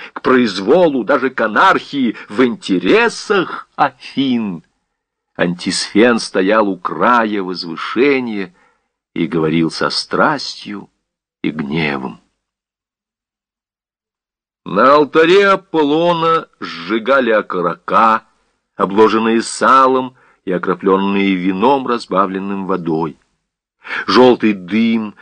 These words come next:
едкий смрад горелого мяса смешивались с ароматами аравийских благовоний в курильницах,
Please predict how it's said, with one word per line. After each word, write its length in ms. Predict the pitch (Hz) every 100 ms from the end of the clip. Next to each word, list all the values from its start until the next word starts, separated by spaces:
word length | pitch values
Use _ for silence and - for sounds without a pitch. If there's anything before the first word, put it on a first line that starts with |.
| - -
едкий 480 | 95 117 - 113 107
смрад 420 | - 110 110 101
горелого 460 | 107 107 107 104
мяса 640 | 107 101 113 117 117 - 110
смешивались 840 | - 95 123 120 - 113 113 110
с 120 | -
ароматами 600 | 101 101 104 110 - 107
аравийских 680 | 107 104 98 113 104 - 95
благовоний 640 | 95 95 92 104 139 131 131
в 80 |
курильницах, 800 | - 120 127 123 120 - 127 -